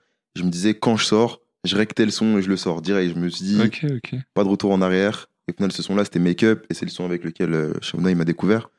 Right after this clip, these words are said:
Speaker 1: C'était mon tout premier clip. Et quand j'ai vu que les gens kiffaient autour de moi, je me suis dit,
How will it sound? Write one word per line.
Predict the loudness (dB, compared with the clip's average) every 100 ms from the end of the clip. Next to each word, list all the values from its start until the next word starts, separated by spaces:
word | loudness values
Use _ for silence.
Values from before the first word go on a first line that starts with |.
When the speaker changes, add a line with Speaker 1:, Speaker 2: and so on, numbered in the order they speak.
| _ -12
Speaker 1:
C'était | -6
mon | -6
tout | -4
premier | 0 2
clip. | 2 2 0 _ _ _ _ _ _
Et | 2 4 4 4 2 0 0
quand | -2
j'ai | 0
vu | 0
que | 0
les |
gens | 0
kiffaient | -2 -4 -4
autour | -2 -4
de |
moi, | -2 -2
je | -2
me |
suis | -6 -8
dit, | -6